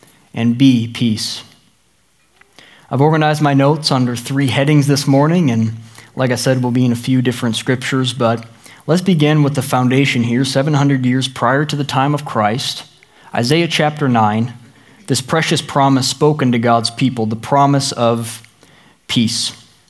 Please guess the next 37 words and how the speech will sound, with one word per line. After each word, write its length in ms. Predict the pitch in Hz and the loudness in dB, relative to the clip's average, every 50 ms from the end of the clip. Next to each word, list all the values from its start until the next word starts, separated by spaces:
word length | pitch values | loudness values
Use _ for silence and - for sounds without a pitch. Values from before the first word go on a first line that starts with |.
| _ _ _ _ _ _ _ _ _ _ _ - - - - - - - - - - | _ _ _ _ _ _ _ _ _ _ _ -20 -20 -20 -20 -20 -20 -20 -20 -20 -4
I'll 120 | - 143 139 | -2 0 4
remind 340 | 143 143 147 160 175 160 147 | 4 4 4 4 4 4 4
you, 140 | 143 156 | 4 4
this 160 | 156 143 151 147 | 2 2 0 -2
is 80 | 131 | -2
a 40 | 123 | -2
similar 340 | - - 147 143 139 139 131 | 0 2 2 2 2 2 0
text 360 | 135 - 139 143 143 - - | 0 -2 -2 -2 -2 -4 -4
that 140 | 139 127 117 | -4 -2 0
we 160 | 135 131 127 | 0 2 2
used 680 | 127 127 127 131 139 127 123 123 127 120 117 - - | 2 2 0 0 0 0 0 2 0 -2 -4 -8 -4
last 400 | 113 123 127 135 139 139 - - | -2 0 0 0 0 -2 -4 -4
week 420 | 120 123 135 151 139 - - - - | -2 -2 -2 -2 -4 -6 -12 -12 -10
in 60 | 120 | -8
our 100 | 113 113 | -8 -6
study 380 | - - - 127 123 123 117 | -6 -4 -4 -2 -2 -2 -2
of 80 | 110 - | -4 -2
hope, 320 | - 151 143 131 135 131 - - - - _ - - - - _ | 0 0 0 0 0 -4 -10 -18 -20 -20 _ -20 -20 -20 -10 _
but 100 | - 131 | -2 2
I'll 60 | 131 | 2
remind 300 | 131 131 151 175 202 196 | 4 4 4 4 4 4
you 80 | 165 156 | 2 4
briefly 380 | 143 156 156 147 - 147 143 | 4 2 2 2 2 2 2
of 160 | 135 131 127 - | 2 2 0 -4
the 60 | 117 | -4
context. 680 | - - - 139 139 139 135 - 117 110 110 - - | -4 0 0 2 2 2 0 0 -2 -2 -2 -4 -4
It's 180 | 120 120 127 156 | -6 -4 -2 0
really 180 | 175 180 180 | 2 2 4
important 400 | 165 139 117 151 147 143 135 123 | 2 2 2 2 2 2 2 2
to 60 | - | 2
understand 720 | 131 139 143 135 127 - - - 135 131 135 135 131 120 | 2 2 2 2 0 -2 -4 -2 -2 0 0 0 0 0
what 120 | 117 127 131 | 0 0 0
Isaiah 380 | 127 127 127 131 131 127 120 | 0 0 0 0 2 2 0
is 120 | 117 113 - | 0 -2 -2
saying, 540 | - 151 139 131 120 117 127 147 139 - - - - - - - - | -2 0 0 0 0 0 0 -2 -2 -4 -10 -16 -20 -20 -18 -6 -4
how 200 | 135 135 135 127 | -2 0 0 0
his 200 | 127 123 - | 0 -2 -2